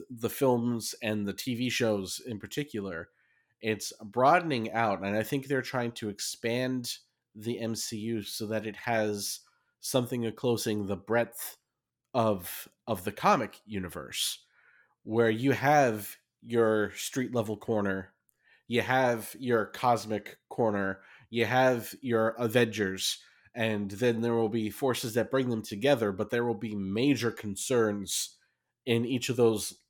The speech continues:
little sort of sections of the M C U as well, and then they'll, you know, cross over going forward. And I think one way that that is necessary, because you need some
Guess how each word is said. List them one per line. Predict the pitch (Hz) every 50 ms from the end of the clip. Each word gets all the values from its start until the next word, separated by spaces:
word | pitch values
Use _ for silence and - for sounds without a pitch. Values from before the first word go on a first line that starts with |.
| _ -
little | 131 123 117 113 104 98 92 - _ _ -
sort | - - 131 117 104
of | 98
sections | - - - 175 170 - - 135 117 104 113
of | 110 101
the | 117 113
M | 107 104 104
C | 101 - 117
U | 104 95
as | 92 92 90
well, | 98 143 151 123 98 95 98 98
and | 101 104
then | 107 104 104
they'll, | 107 101 98 92 - _ _ _ _ _ _ _ -
you | 110 104
know, | 92 90
cross | - - 127 117 104 - -
over | 127 120 113 98 107 95 95 90 90 _ _ _ _ _ _ _ _ _ -
going | 117 120 110 104 104 101
forward. | - - 147 135 117 101 98 98 104 98 123
And | 117 107 110
I | 113 110
think | - 127 113 104
one | - - 113 117 120 127 123 120
way | 123 123 120 120
that | 104 113 107 - - _ _ _ _ _ _ _ - - 104 90 113
that | 127 123 120 110
is | 104 92 87
necessary, | 92 101 147 185 196 - - - - 117 101 95 95 95 98 98 - _ _ _ - - - - - -
because | 113 101 - 117 101 101
you | 117 120
need | 135 135 120 -
some | - - 143 139 143 151 143 143 139